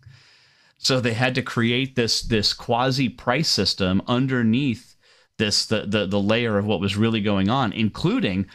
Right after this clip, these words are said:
prices on top and on the bottom of bread. And pe-, people knew that they had to actually check the bottom of the bread for the actual price, because the top price had to be what the official price was. So once again, it was about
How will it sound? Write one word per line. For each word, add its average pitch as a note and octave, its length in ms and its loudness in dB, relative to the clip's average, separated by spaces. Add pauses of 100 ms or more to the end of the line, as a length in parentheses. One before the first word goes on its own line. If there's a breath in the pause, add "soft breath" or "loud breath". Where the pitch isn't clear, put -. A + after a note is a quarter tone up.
(160 loud breath)
prices C3+ 380 0
on A2 200 2
top E3+ 440 -2
and C#3 140 0
on B2+ 120 2
the B2 80 2
bottom B2+ 440 0
of G#2+ 180 -4
bread. A2+ 400 -2 (560)
And A2 480 0 (640)
pe-, C3 300 4
people C#3+ 320 0
knew E3 240 2
that A2 140 0
they G#2+ 120 0
had A2+ 160 2
to B2 120 0
actually A2 300 0
check - 280 -2
the G#2+ 80 0
bottom G#2 540 0
of G2 200 -2
the G#2 80 0
bread A2+ 340 0
for G#2 120 -6
the F#2 160 2
actual G2+ 440 0
price, - 640 -2 (140)
because G#2 600 0
the F#2+ 120 -2
top F3 320 0
price F#2+ 320 0
had G2 260 -2
to - 60 -2
be F2+ 320 2
what F#2 320 -2 (120)
the F2+ 200 0
official - 480 -2
price - 400 -2
was. - 360 0 (480 loud breath)
So C3 320 0
once C#3 380 0
again, C#3+ 500 0
it A2 200 -2
was A2+ 240 2
about G#2+ 540 -2